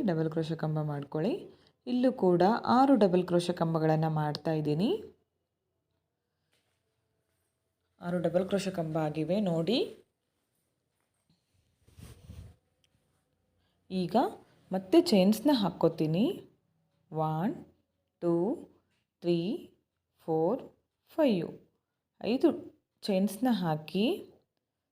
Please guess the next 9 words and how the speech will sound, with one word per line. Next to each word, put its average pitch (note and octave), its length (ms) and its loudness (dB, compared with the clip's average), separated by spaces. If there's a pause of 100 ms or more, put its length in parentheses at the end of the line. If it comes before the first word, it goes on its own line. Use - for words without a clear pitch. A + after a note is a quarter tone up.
(200)
ಸ್ಟ್ರೇಟಾಗಿಟ್ಟು G#3+ 960 0 (220)
ಲಾಕ್ D#3 200 0 (100)
ಮಾಡ್ಕೋತೀನಿ. D#3 560 -2 (180)
ಸಾರಿ, E3+ 280 2 (960)
ಡಬಲ್ F3+ 360 2
ಕ್ರೋಶೆ A3+ 280 2
ಕಂಬನ E3+ 300 2 (100)
ಮಾಡ್ಕೋತೀನಿ. D#3 640 0 (2000)
ಇಲ್ಲೂ C4 220 2